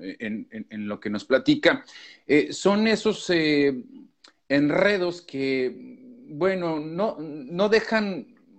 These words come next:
muy claro, por supuesto, eh, eh, en, en,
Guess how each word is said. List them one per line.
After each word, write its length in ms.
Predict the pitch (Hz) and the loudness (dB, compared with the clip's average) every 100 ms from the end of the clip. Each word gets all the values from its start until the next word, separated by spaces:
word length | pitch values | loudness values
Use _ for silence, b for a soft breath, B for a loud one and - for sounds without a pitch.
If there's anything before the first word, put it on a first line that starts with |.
| _ | _
muy 360 | 170 185 226 - | 0 4 4 4
claro, 500 | 220 196 156 196 - | 6 6 4 -2 -10
por 140 | 156 | -12
supuesto, 640 | - 139 185 180 - 196 b b b _ | -10 -6 -4 -4 -4 -6 b b b _
eh, 400 | 135 143 135 127 | 0 2 2 0
eh, 160 | 135 135 | -2 -2
en, 220 | 135 135 - | -2 -4 -4
en, 480 | 131 131 131 117 | -4 -2 -2 -4